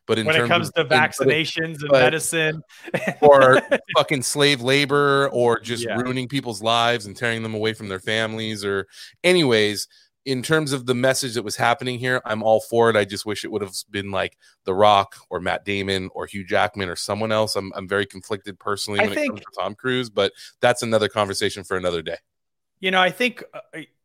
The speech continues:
Speaker 2: this is kind of, we've talked a little bit about this on our show, but, like, some of the, some of the people that are against it, I've heard have kinda said, like, "Well, of course, this Hollywood elite is yelling at everybody."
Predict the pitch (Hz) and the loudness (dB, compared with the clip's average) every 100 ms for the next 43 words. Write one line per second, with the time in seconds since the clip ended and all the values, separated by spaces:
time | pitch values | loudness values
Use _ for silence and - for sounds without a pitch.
0 | _ - 165 160 185 - 175 - 196 160 | _ -18 -18 -10 -8 -6 -4 2 2 2
1 | 139 196 - 196 202 180 151 147 139 135 | -2 -2 4 4 4 0 0 0 -2 2
2 | 131 123 - 120 131 123 120 - 117 110 | 2 2 -2 -4 -2 -2 -4 -4 -2 -2
3 | 107 120 120 120 113 107 _ _ _ _ | -2 -4 -2 0 -2 -4 _ _ _ _
4 | _ - - 196 180 147 156 143 131 127 | _ -12 2 4 6 6 6 6 4 -2
5 | - 247 240 160 147 135 180 160 156 139 | -2 2 4 4 0 0 -4 -4 0 2
6 | 135 127 131 190 180 - 131 117 120 151 | 0 0 2 0 0 -4 0 0 0 0
7 | 139 127 143 131 131 131 127 117 104 - | 0 -2 -4 -4 -4 -2 0 0 -2 -8
8 | - _ 170 180 180 - 185 160 123 104 | -20 _ 6 8 6 4 6 6 6 0
9 | - 156 - - - 156 156 175 175 180 | -2 0 0 -4 0 4 6 6 2 0
10 | 170 151 156 147 143 120 120 147 160 143 | 0 -2 -4 -4 -8 -8 0 4 4 2
11 | 127 123 120 123 120 110 104 107 | 2 2 0 -2 -2 -2 -4 -10